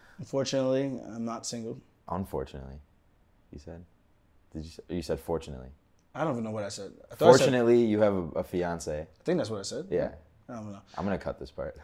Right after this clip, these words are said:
Speaker 1: I don't care. It's not bad.
Speaker 2: Okay.
Speaker 1: My fiance is not sensitive.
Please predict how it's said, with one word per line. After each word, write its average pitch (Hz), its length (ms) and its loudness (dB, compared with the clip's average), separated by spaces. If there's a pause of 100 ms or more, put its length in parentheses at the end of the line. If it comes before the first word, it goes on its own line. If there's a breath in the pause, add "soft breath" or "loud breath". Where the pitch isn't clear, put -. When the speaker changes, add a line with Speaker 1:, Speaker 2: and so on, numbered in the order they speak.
(420 loud breath)
Speaker 1:
I 185 100 -6
don't 180 100 -4
care. 113 200 -8 (100)
It's 135 160 -10
not 127 240 -6
bad. 104 180 -8 (240)
Speaker 2:
Okay. 76 220 -6 (1200)
Speaker 1:
My 120 120 -2
fiance 117 320 -4
is 101 100 -6
not 98 140 -10
sensitive. 98 380 -10